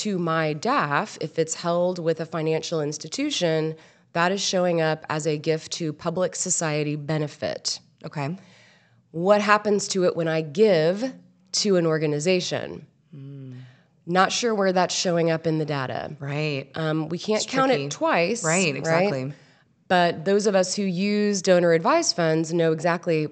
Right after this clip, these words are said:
Speaker 1: how that works.
Speaker 2: Mm-hmm.
Speaker 1: And is my gift to my donor advised fund being counted as public society benefit, as a gift to a foundation? And then when I make a gift to my local nonprofit, is it showing up in the data as a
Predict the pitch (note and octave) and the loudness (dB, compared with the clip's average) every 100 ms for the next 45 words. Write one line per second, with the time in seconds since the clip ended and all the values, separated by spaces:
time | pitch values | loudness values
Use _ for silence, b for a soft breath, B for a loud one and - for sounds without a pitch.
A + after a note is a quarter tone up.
0 | - F3+ D#3+ D3 B2+ A3+ C#4 F3+ F3 C3+ | -6 -4 -4 -4 -4 0 2 4 2 0
1 | C3+ C3+ C3+ C#3 B B - E3+ E3 D#3+ | -4 -4 -6 -10 B B -2 2 4 4
2 | D#3+ F3+ E3 E3+ F3 D#3+ G3 G3 - C4 | 2 -2 -2 0 0 0 -2 -2 -4 0
3 | B3+ F3+ E3 E3 E3+ E3 D#3+ D#3 D3 A3+ | 2 4 4 2 2 2 0 0 0 0
4 | D4+ D4+ - E3 D#3 D#3 E3 - B B | 0 -2 -2 0 0 0 -2 -6 B B
5 | F3+ E3 E3 - D#3+ D#3+ D#3+ D#3 D3+ D3+ | -2 0 0 0 -2 0 0 -2 -4 -2
6 | D3 D3 D3 - _ _ E3+ D#3 D#3 - | -2 -2 -6 -8 _ _ -6 -4 -4 -4
7 | D#3 D#3 C#3+ D3 C4+ D4 - C4+ B3+ B3 | -4 -2 -4 -2 0 0 2 2 2 0
8 | D#3 D3 D3+ D#3+ D#3 - E3 D3+ - D3+ | -4 -4 -4 -4 -4 -8 -4 -4 -4 -4
9 | D3 G3+ A#3 - G#3+ G3+ G3 G3+ G3 B | -2 2 2 0 0 2 2 -2 -6 B
10 | B B E3+ E3 E3 E3+ F3 F#3 F#3 E3+ | B B -2 0 2 2 2 2 0 -2
11 | D#3+ E3+ D#3+ - F#3 E3+ D#3 D#3+ E3 E3+ | 0 0 0 -4 -2 0 2 2 2 2
12 | D3+ D3 - D#3+ C#3 C#3 C3+ C#3+ - E3 | 0 0 -2 -2 -4 -4 -2 0 2 2
13 | D#3 C#3+ - F3 E3 - - E3 D#3 D#3 | 2 0 -4 -4 -2 -4 -2 0 0 -2
14 | D3+ D#3 D3+ D3+ D3 D3 D3 - D3+ | -2 -2 0 -2 0 0 0 0 -2